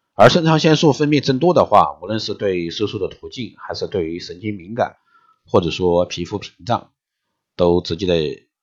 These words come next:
都有直接的影响。因为干扰了下游很多内分泌因素的变化，在城市当中，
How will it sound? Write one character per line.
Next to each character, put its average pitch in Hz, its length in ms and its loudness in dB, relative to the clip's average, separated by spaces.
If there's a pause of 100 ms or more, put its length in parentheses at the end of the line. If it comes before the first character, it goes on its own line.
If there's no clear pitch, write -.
(100)
都 117 100 6
有 101 100 6
直 90 160 -4
接 98 80 -2
的 98 100 0
影 82 160 -6
响。 - 280 -12 (880)
因 131 160 2
为 139 160 4
干 143 180 6
扰 117 100 4
了 82 160 2
下 110 200 2
游 95 120 4
很 73 220 -8
多 92 360 2
内 104 140 -2
分 101 160 -6
泌 95 300 -4
因 98 80 -6
素 98 140 -12
的 82 80 -10
变 85 240 -12
化， - 200 -2 (800)
在 120 240 8
城 104 180 0
市 123 120 2
当 127 200 6
中， 135 320 2